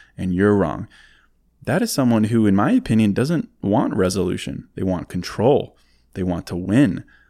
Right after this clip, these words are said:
They want to manipulate. They want you to be wrong. They want to tear you down so that you drop it in favor of what I would call, like, a cold war. Uh, the, the state of a relationship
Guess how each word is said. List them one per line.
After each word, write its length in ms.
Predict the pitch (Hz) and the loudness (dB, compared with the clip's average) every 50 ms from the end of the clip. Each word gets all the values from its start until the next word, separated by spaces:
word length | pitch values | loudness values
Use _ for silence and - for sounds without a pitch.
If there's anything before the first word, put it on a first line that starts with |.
| _ _ | _ _
They 80 | - 95 | -10 -6
want 200 | 87 85 87 - | -6 -6 -8 -6
to 100 | - 95 | -6 -6
manipulate. 600 | 90 90 90 101 135 - - 113 95 87 76 - | -4 0 0 0 0 0 0 -2 -2 -2 -6 -6
They 80 | - - | -6 -6
want 200 | 92 92 90 - | -6 -6 -6 -4
you 120 | 98 95 | -4 -2
to 100 | 87 92 | -2 -4
be 120 | - 92 | -4 -6
wrong. 420 | - - 98 95 98 85 80 - _ _ _ _ _ _ _ _ _ _ _ | -8 -6 -4 -2 -4 -4 -4 -10 _ _ _ _ _ _ _ _ _ _ _
They 80 | - | -4
want 140 | 92 104 107 | -2 0 0
to 100 | 113 113 | -2 -2
tear 140 | - 131 135 | 0 -2 0
you 140 | 143 147 135 | 0 0 0
down 400 | - 117 165 - - - - - _ _ _ | 0 0 -2 -2 -2 -4 -8 -12 _ _ _
so 140 | _ - - | _ -10 -6
that 180 | 101 104 92 - | -2 -2 -2 -2
you 100 | 101 104 | -4 -8
drop 400 | 101 104 98 95 101 123 127 - | -6 -4 -2 -2 -2 -2 -2 -4
it 180 | 90 85 - - _ _ _ _ _ | -8 -8 -10 -18 _ _ _ _ _
in 160 | _ 98 98 95 | _ -6 -6 -4
favor 540 | - - 107 123 151 123 107 92 98 120 - - - - - _ _ _ | -2 0 2 2 2 2 0 0 0 0 -4 -8 -20 -20 -20 _ _ _
of 300 | - - 104 101 101 104 - - - _ _ | -2 -2 -2 -2 -2 -12 -20 -20 -20 _ _
what 220 | - 107 104 98 | -2 0 2 2
I 100 | 101 117 | 4 2
would 180 | 156 156 - - | 2 2 0 0
call, 320 | - - 98 95 92 95 | -2 -2 0 0 0 0
like, 160 | 92 92 92 | 0 -4 -4
a 60 | - 92 | -4 -6
cold 360 | - - - 101 101 101 98 | -6 -2 0 2 2 2 2
war. 460 | 98 98 123 175 165 - - - _ _ _ _ _ _ _ _ _ _ _ - | 2 2 2 2 2 -2 -6 -12 _ _ _ _ _ _ _ _ _ _ _ -10
Uh, 120 | - - - - | -8 -8 -8 -4
the, 160 | - 98 73 | -4 -4 -4
the 140 | 90 95 95 | -2 -4 -4
state 380 | - - - - 117 131 135 | -4 -6 -2 0 2 2 4
of 120 | 135 120 110 | 2 2 2
a 60 | 104 | 2
relationship 800 | 101 101 95 95 98 117 139 - - 107 95 - - 98 95 - | 4 4 4 4 2 2 0 0 -2 -2 -2 0 0 0 0 -2